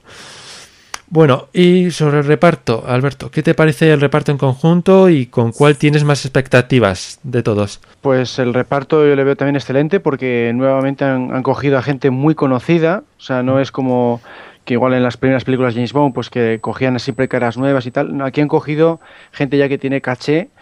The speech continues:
Speaker 1: Mm.
Speaker 2: y, y vamos, también pueden aportar una calidad interpretativa soberbia, ¿no? ¿Y con cuál de ellos tengo más expectativas? Pues yo tengo muchísima curiosidad por ver a, a Javier Bardem, pues
Speaker 1: Sí.
Speaker 2: bueno, por el hecho de, de ser español, por el hecho de que también ha ganado muchos premios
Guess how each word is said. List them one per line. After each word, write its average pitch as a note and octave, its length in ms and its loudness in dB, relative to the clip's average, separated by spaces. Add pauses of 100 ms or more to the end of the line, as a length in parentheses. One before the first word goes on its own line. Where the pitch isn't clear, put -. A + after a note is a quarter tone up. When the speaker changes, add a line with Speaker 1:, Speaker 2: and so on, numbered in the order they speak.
(180)
Speaker 1:
Mm. A#2 100 -4
Speaker 2:
y, A#2 560 -2
y A#2 160 -6
vamos, B2+ 240 0
también A#2 280 -2
pueden B2+ 200 0
aportar B2+ 460 -2
una B2+ 160 -2
calidad B2+ 180 -2
interpretativa B2 840 -2
soberbia, A#2 440 -2
¿no? C3 200 -6 (120)
¿Y C3 120 -6
con B2+ 180 0
cuál D3 220 0
de D#3 60 4
ellos D3+ 200 2
tengo C#3+ 180 -2
más C#3+ 160 0
expectativas? D3 640 -2
Pues B2+ 160 -10
yo C3 60 -6
tengo C#3+ 160 -2
muchísima B2+ 340 -4
curiosidad C#3 400 0
por C#3+ 140 0
ver C3 140 2
a, A2+ 280 0
a G#2 140 -10
Javier B2+ 320 -6
Bardem, C3 380 -2
pues - 180 -14
Speaker 1:
Sí. A#2 80 -4
Speaker 2:
bueno, A#2+ 180 -2
por A#2 140 -2
el A#2 100 0
hecho B2 220 -2
de, A#2+ 340 2 (400)
de B2 180 -2
ser B2+ 200 -2
español, C#3+ 580 0
por B2+ 180 -2
el B2+ 120 -2
hecho B2 180 -6
de A#2+ 100 -2
que B2 300 0
también B2+ 220 -2
ha B2 60 -2
ganado B2+ 140 0
muchos B2 320 -6
premios D3 680 0